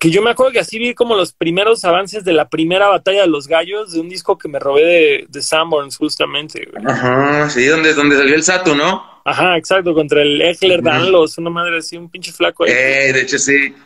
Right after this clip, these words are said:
Speaker 2: De hecho, mucha banda, ha-, hace, hace poquillo, creo que el Pieza se aventó una acá, una polemicona, ¿no? De, que, cuando le puso a opinar de, de los nuevos freestylers, ¿no?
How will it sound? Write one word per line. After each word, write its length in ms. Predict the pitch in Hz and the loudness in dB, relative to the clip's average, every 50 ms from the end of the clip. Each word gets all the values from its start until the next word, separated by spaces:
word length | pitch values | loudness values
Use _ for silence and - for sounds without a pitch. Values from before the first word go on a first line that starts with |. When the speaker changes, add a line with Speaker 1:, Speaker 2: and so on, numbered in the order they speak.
| _ _ | _ _
Speaker 2:
De 120 | - 139 151 | -2 0 0
hecho, 160 | 147 196 196 | 2 0 0
mucha 240 | 202 196 196 220 208 | 0 0 0 2 2
banda, 720 | 196 190 190 190 202 208 202 196 180 165 156 143 135 - | 2 2 2 2 2 4 4 4 4 2 2 0 0 0
ha-, 180 | - 131 139 135 143 | 0 -2 -2 0 -2
hace, 180 | 147 - 180 175 - | -2 -2 -2 -2 -2
hace 180 | 147 147 170 | -2 -4 -4
poquillo, 460 | 165 - 175 165 - 156 151 156 175 175 175 - _ | -2 -2 -2 0 0 0 0 2 0 0 -2 -6 _
creo 160 | - 151 151 | -2 -2 -2
que 80 | - 175 | -2 -2
el 140 | 165 165 - | -4 -2 0
Pieza 260 | 143 143 147 151 170 | 0 0 2 2 0
se 60 | 151 156 | 0 2
aventó 340 | 139 123 113 107 - 117 113 | 2 0 0 0 0 0 0
una 140 | 123 135 - | 0 0 -2
acá, 300 | - - 117 120 127 127 | 0 0 0 2 2 0
una 200 | 131 135 139 139 | 0 -2 -2 -2
polemicona, 680 | 131 120 113 110 110 107 98 - - 139 120 120 117 110 | -2 0 0 0 -2 -4 -2 0 0 2 2 2 0 2
¿no? 320 | 107 104 107 113 117 113 | 2 2 2 2 0 0
De, 400 | 107 104 98 92 90 90 87 87 - | -2 -2 -2 -2 -2 -2 -4 -4 -6
que, 100 | 95 90 90 90 - | -8 -8 -8 -8 -8
cuando 300 | 92 90 90 90 87 87 | -8 -6 -4 -4 -2 -2
le 100 | 92 87 | -4 -4
puso 220 | - - 92 110 | -6 -8 -4 -4
a 20 | 117 | -2
opinar 380 | - - 101 92 92 95 95 98 | -2 -2 -2 0 -2 0 0 0
de, 320 | 95 95 90 85 85 87 - - - - - _ _ _ | 2 2 0 0 -2 -6 -10 -14 -20 -20 -20 _ _ _
de 80 | - 101 | -4 -2
los 160 | 101 104 101 | 0 0 0
nuevos 480 | 101 104 104 113 113 117 113 107 110 - | 2 2 4 4 4 4 2 2 0 0
freestylers, 640 | 117 117 113 - - 110 107 107 110 107 98 98 | -2 -2 -2 -2 0 2 2 4 4 4 4 2
¿no? 260 | 95 98 98 107 113 | 0 0 -2 -2 -4